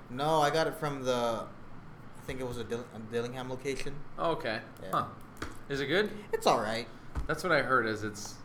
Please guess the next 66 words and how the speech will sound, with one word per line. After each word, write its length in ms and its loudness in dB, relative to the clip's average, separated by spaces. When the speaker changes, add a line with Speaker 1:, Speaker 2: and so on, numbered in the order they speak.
Speaker 1:
I 40 0
mean, 160 2
it's 160 2
like, 180 6
it's 140 0
definitely 260 4
a 40 4
step 380 6
above, 540 6
like, 160 2
a 40 4
typical, 440 0
like, 180 0
a 40 -6
dollar 320 2
burger 380 0
that 80 -2
you 80 -2
can 120 -8
find 320 -4
at 100 -2
any 140 -4
fast 360 -4
food 160 -8
place. 440 -2
At 60 -4
the 80 -2
same 220 -2
time, 260 -2
too, 140 -4
it's 180 -6
nothing 220 -4
to 80 -2
write 220 -2
home 180 -4
about. 360 -4
Speaker 2:
I 60 2
heard 200 8
it's 120 0
a 40 4
little 200 4
pricey 320 2
Speaker 1:
It's 120 4
a 40 6
little, 220 8
Speaker 2:
for 60 6
what 20 4
it 80 6
Speaker 1:
yeah. 180 4
Speaker 2:
is. 60 0
Speaker 1:
It's, 100 -6
like, 100 -6
around, 160 0
like, 160 -6
five 240 -2
dollars 300 0
or 20 -10
something. 340 -6
Speaker 2:
Five 340 6
dollars? 300 10
Speaker 1:
For 60 4
something, 180 2
for 60 4
something 220 -4
that's, 40 -4
like, 140 0